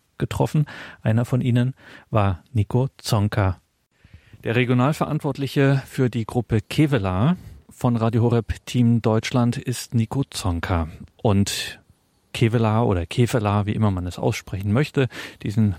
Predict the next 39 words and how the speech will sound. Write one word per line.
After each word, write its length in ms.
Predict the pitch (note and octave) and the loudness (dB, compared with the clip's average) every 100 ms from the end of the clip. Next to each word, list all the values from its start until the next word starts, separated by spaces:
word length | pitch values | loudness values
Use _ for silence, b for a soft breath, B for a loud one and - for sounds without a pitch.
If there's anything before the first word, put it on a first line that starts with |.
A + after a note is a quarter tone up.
| - | -2
berühmten 380 | G#2+ A2 F#2+ G2 | 0 2 2 0
Wallfahrtsort 600 | G#2 - G2+ - G#2+ - | 0 0 -4 -2 -2 0
am 220 | G2+ F#2+ | 0 2
Niederrhein, 500 | A#2 A#2+ A2 A2+ A2+ | 4 2 2 2 2
wo 120 | G2+ | 2
wir 100 | G2+ | 0
ja 120 | G2 | 0
auch 140 | - - | 0 -2
ein 80 | |
eigenes 400 | G2 F#2+ G2 - | -2 0 0 2
Horeb-Studio 640 | B2 A2 - - G#2 F#2+ G2 | 0 0 0 0 2 2 2
haben. 320 | G#2 C#3 C#3+ _ _ | 2 2 0 _ _
Dort 260 | C#3+ C#3+ - | 2 2 2
vermutet 480 | B2 B2+ D3+ D#3 C3+ | 0 2 2 2 2
man 460 | C3 C3+ C#3 C3+ - - B2+ | 2 2 0 -2 -8 -6 0
ganz 260 | A2+ A2 | 0 0
selbstverständlich 1040 | A#2 G#2+ - - G2+ A#2 A#2+ - D#2 - - - | 0 0 -2 -4 0 2 0 -2 -6 -10 -16 -18
so 180 | - - | -4 0
eine 240 | F#2+ F#2 | 2 2
Regionalgruppe 720 | G#2 G2+ F#2 F#2 G2+ - G2+ | 2 2 2 2 0 -4 -6
von 320 | - G#2+ F#2+ - A2+ | 0 0 0 -2 -6
Radio 360 | A2 F#2 G2 | -2 0 2
Horeb 340 | G2+ G2+ - - | 2 0 -2 -2
Team 300 | A2 G#2 G2+ | 2 4 4
Deutschland. 500 | G#2 - B2 A2+ - B - | 2 2 0 0 -2 B -8
Ich 140 | - | 2
nehme 200 | A2 A#2 | 4 4
mal 220 | G#2+ G2+ | 2 0
an, 180 | - A#2 | 0 0
Herr 160 | A2 G#2+ | 2 0
Zonka, 320 | - A2 A2 | 0 0 0
ganz 320 | - A2 C#3+ | -2 0 0
so 80 | C3 | 2
selbstverständlich 800 | G#2 G#2+ - A2+ B2 A#2 A2+ - | 2 0 -2 -4 0 0 -2 -6
ist 180 | - A#2 | -4 -6
das 140 | - | -2
auch 180 | C3 - | -2 0
nicht 220 | G2 - | -2 0
gewesen. 480 | F#2 F#2+ F2+ F#2+ | 0 2 2 0